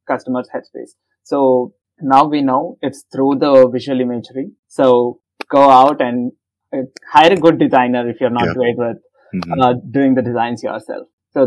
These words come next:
Speaker 1: that would be one, um, most relevant advice, uh, for the indu-, in-, for people who are in the industry that I could give.
Speaker 2: I, I love those two points. So one, don't compromise on your visual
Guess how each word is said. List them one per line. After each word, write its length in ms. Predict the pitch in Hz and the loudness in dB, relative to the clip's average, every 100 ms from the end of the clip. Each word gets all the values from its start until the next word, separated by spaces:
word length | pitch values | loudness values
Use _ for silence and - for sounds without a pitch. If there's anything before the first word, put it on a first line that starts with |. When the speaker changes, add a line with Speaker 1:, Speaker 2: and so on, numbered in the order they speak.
| 113 | 4
Speaker 1:
that 200 | 135 147 | 2 2
would 180 | 143 131 | -6 -2
be 260 | 135 127 | 0 0
one, 560 | 117 123 123 117 113 - - | 0 0 0 -4 -6 -8 -2
um, 400 | 117 110 117 117 _ _ 127 | -2 0 -4 -10 _ _ -4
most 300 | 127 127 - | 0 0 0
relevant 500 | 123 120 120 117 110 _ 127 | -4 -2 -2 -4 -10 _ -8
advice, 600 | 123 117 110 123 123 - | -4 -2 0 -2 -4 -8
uh, 200 | 131 113 107 | -6 -6 -4
for 140 | 127 | -6
the 80 | 113 | -6
indu-, 240 | 110 117 - | -6 -8 -8
in-, 220 | 127 127 - | -6 -8 -6
for 140 | - 127 | -4 -2
people 260 | 131 123 | -2 -4
who 120 | 120 127 | 0 0
are 120 | 117 | 0
in 140 | 131 | 0
the 80 | 139 | 0
industry 520 | 127 117 - 117 131 - | 0 -2 -6 -6 -6 -6
that 120 | 127 | -8
I 80 | 117 | -6
could 180 | 110 113 | -8 -12
give. 240 | 123 127 - _ _ - | -12 -14 -14 _ _ -4
Speaker 2:
I, 140 | 95 - - | -4 -4 0
I 140 | 117 | 2
love 260 | 107 117 113 | 4 2 0
those 220 | 104 - | -4 -4
two 160 | - | -10
points. 360 | 95 - 90 - | -8 -6 -6 -6
So 140 | 90 | -8
one, 420 | 92 107 113 107 101 92 | -4 2 2 0 -4 -4
don't 400 | 104 110 - - | -2 -2 -4 -6
compromise 800 | - 101 95 95 92 87 90 92 | -2 -2 -2 -2 0 -2 -4 -6
on 120 | 90 | -8
your 160 | 87 87 | -8 -8
visual 560 | 92 95 92 87 85 | -6 -6 -8 -8 -8